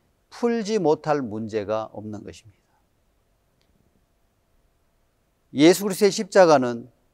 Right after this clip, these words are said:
그 아래에서 죄짐뿐만 아니라 모든 문제와 어려움에서도 벗어나게 하시고 우리를 평안과 행복한 삶으로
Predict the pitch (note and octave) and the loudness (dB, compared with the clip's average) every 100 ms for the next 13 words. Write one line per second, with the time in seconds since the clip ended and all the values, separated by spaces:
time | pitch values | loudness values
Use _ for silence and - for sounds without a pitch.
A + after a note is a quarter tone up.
0 | _ _ _ _ _ _ - C#3 C3 A#2+ | _ _ _ _ _ _ 2 4 4 2
1 | C#3 - C#3 D#3 F#3 - E3+ D#3+ C3+ A2+ | -4 0 2 2 -6 -8 -6 -2 -2 -2
2 | A2+ A#2 B2 G2+ A2+ C3+ D3 F3 C#3+ A2 | -2 -4 -6 -6 -2 -2 -2 -6 -6 -8
3 | C3 C3+ A2 A2+ A#2 - _ _ - G#2+ | -8 -4 -4 -2 -4 -8 _ _ -6 -2
4 | C3+ F3 E3+ C#3+ A#2+ A#2 G#2+ F#2 A#2 B2+ | 0 2 0 -2 -6 -10 -12 -14 -14 -10
5 | A2+ F#2 G2+ G2+ - G2+ G2+ A2+ _ _ | -10 -10 -12 -14 -16 -20 -20 -20 _ _
6 | _ _ _ _ _ _ _ _ _ _ | _ _ _ _ _ _ _ _ _ _
7 | _ _ _ _ _ _ C#3 D3 C#3+ E3 | _ _ _ _ _ _ 2 4 4 2
8 | D3+ C#3 B2 B2 A#2+ F#3+ F#3 D#3+ - D3+ | 2 2 2 -2 -4 -8 -6 -8 -8 -10
9 | D3 C#3 - C#3 B2+ A2+ G#2+ A2+ A2+ | -10 -12 -8 -6 -4 -4 -4 -4 -6